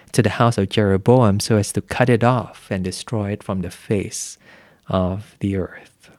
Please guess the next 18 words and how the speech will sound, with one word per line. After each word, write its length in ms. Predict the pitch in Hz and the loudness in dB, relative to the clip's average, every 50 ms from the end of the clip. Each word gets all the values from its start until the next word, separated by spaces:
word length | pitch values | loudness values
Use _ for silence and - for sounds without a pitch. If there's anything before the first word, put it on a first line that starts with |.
| _ _ _ _ _ _ _ _ _ | _ _ _ _ _ _ _ _ _
So 160 | - - 107 | -6 -6 0
very 220 | 98 110 113 120 | 4 4 6 6
interesting, 380 | 120 110 - 117 - - 120 107 | 6 4 4 2 2 2 0 2
verse 220 | - 110 110 110 | 4 4 2 2
thirty-four 760 | - - 117 98 98 92 - - - 143 135 113 95 98 110 - _ _ _ _ _ _ _ _ _ _ _ _ _ _ _ - - - - - | 2 0 0 0 0 -2 -2 0 2 4 4 4 4 2 -2 -6 _ _ _ _ _ _ _ _ _ _ _ _ _ _ _ -20 -20 -20 -20 -16
said, 260 | - - - 120 110 113 | -4 0 0 0 4 4
"This 180 | 143 147 - | 4 4 4
thing 200 | - 175 156 143 | 4 2 2 2
became 360 | 113 107 - - 139 131 120 | 2 0 -2 -2 -2 0 0
a 60 | 101 95 | 0 0
sin 720 | - - - - - - 180 170 147 110 98 98 110 - _ - - _ _ _ | -2 -4 -4 -4 0 2 4 4 6 4 4 2 -2 -4 _ -16 -20 _ _ _
so 260 | - - - - 143 131 | -8 -2 2 4 4 6
that 180 | 120 104 101 104 | 6 4 2 2
it 80 | 113 107 | 2 2
would 180 | 104 101 101 | 2 0 0
be 100 | 113 107 95 | -2 -4 -6
destroyed." 640 | - - - - - - 92 76 - - - - - - _ _ _ _ _ - - - - - - - - _ - | -6 -8 -12 -8 -6 -6 -6 -6 -8 -12 -18 -20 -20 -20 _ _ _ _ _ -20 -20 -20 -20 -20 -20 -20 -18 _ 2
Now, 300 | 127 117 110 101 - | 4 4 4 4 2